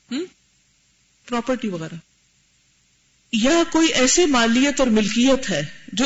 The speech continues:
اس مورث کے مرنے کے بعد قائم اور باقی ہے، تو وہ مورث کے ورثاء کی ملکیت ہے۔ ٹھیک ہے،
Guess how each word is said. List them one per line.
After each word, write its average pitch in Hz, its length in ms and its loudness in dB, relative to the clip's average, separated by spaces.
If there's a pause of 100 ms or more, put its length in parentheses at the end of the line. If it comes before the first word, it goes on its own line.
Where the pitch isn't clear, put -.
اس - 140 0
مورث 294 380 4
کے 330 120 2
مرنے 247 320 2
کے 240 180 0
بعد 214 340 2
قائم 202 300 2
اور 220 160 4
باقی 180 420 0
ہے، 160 120 -2 (1500)
تو 311 80 0
وہ 339 140 4
مورث 285 360 4
کے 294 120 -2
ورثاء 214 460 2 (100)
کی 220 80 -2
ملکیت 165 520 -4
ہے۔ - 160 -20 (960)
ٹھیک 233 200 -10
ہے، 392 40 -14